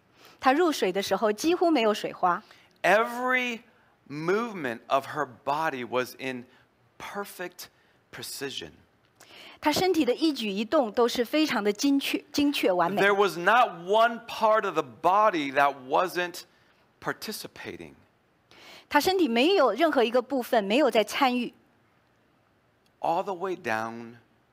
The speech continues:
Speaker 2: to the movement and the breathing of her lungs.
Speaker 1: 她的一举一动，她的，甚至她的每一个呼吸。
Speaker 2: Everything was moving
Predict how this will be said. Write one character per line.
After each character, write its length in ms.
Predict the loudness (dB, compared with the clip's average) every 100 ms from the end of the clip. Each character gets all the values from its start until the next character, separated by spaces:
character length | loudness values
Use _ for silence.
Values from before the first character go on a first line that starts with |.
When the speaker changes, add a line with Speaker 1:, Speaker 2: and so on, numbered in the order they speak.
| _ _ _ _ _ _ _ _ _ _
Speaker 2:
to 100 | -12
the 100 | -10
movement 600 | -10 -12 -12 -12 -12 -12
and 100 | -16
the 100 | -16 -18 -16
breathing 600 | -14 -12 -14 -14 -16 -20 _ _ _ _ _ _ _ _ _ _ _ _ _
of 140 | -20
her 120 | -18 -18
lungs. 840 | -14 -12 -12 -16 -20 -20 -20 -20 _ _ _ _ _ -20 -20 -20 -20 -16
Speaker 1:
她 140 | -2 0
的 80 | 0
一 120 | -2
举 140 | -4
一 120 | -6
动， 360 | 0 0 0 -4 -10
她 220 | 0 2
的， 200 | 4 2
甚 180 | 2 -2
至 120 | -2
她 180 | 0 0
的 80 | 2
每 160 | 0 -2
一 140 | -2
个 160 | -2 -2
呼 220 | -2 -4
吸。 360 | -2 -4 -8 -16 _ _ _ _ _ _ _ _ _ _ _ -10
Speaker 2:
Everything 920 | -8 -8 -8 -10 -12 -12 -12 -12 -14
was 200 | -12 -12
moving 760 | -12 -14 -12 -12 -12 -12 -12 -16